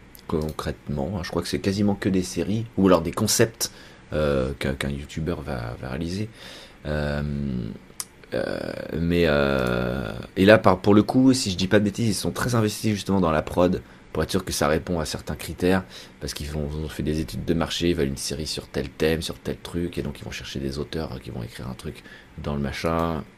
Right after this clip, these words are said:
et cetera. Et donc, euh, des séries, euh, et des contenus, euh, qui sont que accessibles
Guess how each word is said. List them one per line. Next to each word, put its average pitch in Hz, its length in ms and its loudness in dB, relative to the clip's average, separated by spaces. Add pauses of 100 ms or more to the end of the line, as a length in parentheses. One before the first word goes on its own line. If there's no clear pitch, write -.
(540)
et - 80 -4
cetera. - 340 -2 (320)
Et 80 80 4
donc, 95 240 2
euh, 73 340 4
des 80 120 0
séries, 90 500 0
euh, 69 300 -2
et 73 100 -4
des 71 200 -2
contenus, 95 580 2 (200)
euh, 62 140 -4
qui - 160 -10
sont 80 240 -6
que 143 120 8
accessibles 117 640 4